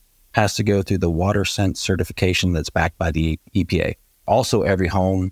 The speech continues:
will have to go through the Energy Star certification process.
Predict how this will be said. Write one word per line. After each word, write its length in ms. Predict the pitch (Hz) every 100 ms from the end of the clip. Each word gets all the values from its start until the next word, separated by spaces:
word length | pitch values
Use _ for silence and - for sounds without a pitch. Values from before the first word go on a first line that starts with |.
| -
will 240 | 104 92
have 240 | 85 98 -
to 80 | 92
go 220 | 90 87
through 420 | - 95 90 90
the 220 | 80 82 - - -
Energy 360 | 139 117 92
Star 260 | 80 85 80
certification 640 | - 82 - - 82 87
process. 560 | 85 87 - - 82